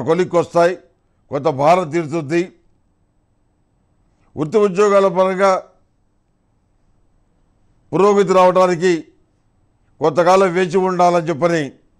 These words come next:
నిశ్చయించుకుంటారు. ఏ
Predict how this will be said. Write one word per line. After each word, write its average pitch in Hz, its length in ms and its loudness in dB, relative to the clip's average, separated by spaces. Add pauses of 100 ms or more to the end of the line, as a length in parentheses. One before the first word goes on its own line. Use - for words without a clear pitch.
(880)
నిశ్చయించుకుంటారు. 175 920 0 (1800)
ఏ 143 140 -2